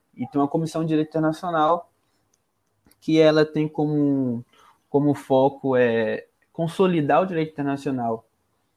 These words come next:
no nosso país, que até então é um, é um ramo do direito que, embora esteja consolidado em outros locais,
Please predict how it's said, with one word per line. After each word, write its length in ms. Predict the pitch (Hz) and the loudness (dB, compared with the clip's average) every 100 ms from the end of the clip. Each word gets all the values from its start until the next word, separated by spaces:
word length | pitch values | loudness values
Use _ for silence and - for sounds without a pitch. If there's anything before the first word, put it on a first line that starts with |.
| _ _ - | _ _ 0
no 80 | 143 | 4
nosso 300 | 143 139 156 | 4 4 2
país, 580 | 139 120 127 151 - - _ _ _ _ _ _ _ _ _ | 4 4 4 0 -6 -20 _ _ _ _ _ _ _ _ _
que 220 | _ 131 120 | _ 2 2
até 180 | 117 | 2
então 480 | 131 127 127 123 117 _ _ _ | 0 0 0 -2 -4 _ _ _
é 140 | - 123 | -2 0
um, 600 | 127 123 123 120 117 110 | 2 0 0 0 -2 -2
é 40 | |
um 80 | 127 | -2
ramo 260 | 123 127 123 | 0 -2 -2
do 160 | 120 | -2
direito 460 | 117 117 113 113 117 | -2 0 -2 -2 -8
que, 680 | - 117 110 107 104 104 - _ _ _ _ _ _ _ - | -4 -2 -2 -2 -6 -10 -16 _ _ _ _ _ _ _ -2
embora 680 | 127 127 139 139 131 117 - _ _ | 2 4 6 6 6 4 -4 _ _
esteja 280 | 123 143 139 | -8 -2 0
consolidado 720 | 139 131 143 139 127 127 127 | 0 -2 0 0 4 4 2
em 100 | 127 | -2
outros 320 | 127 139 143 | -2 -4 -6
locais, 800 | 127 127 - 113 110 113 - - | -6 -6 -4 -4 -2 -6 -12 -20